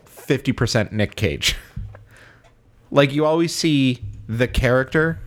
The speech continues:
and you see Nick Cage. Like, Nick Cage has never disappeared into a role.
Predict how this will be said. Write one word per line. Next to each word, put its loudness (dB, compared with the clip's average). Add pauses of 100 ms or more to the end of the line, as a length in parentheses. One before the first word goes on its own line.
(140)
and 2
you 2
see 2
Nick 0
Cage. -6
Like, 2
Nick 0
Cage 0 (120)
has 0
never 2
disappeared 2
into 0
a 0
role. -4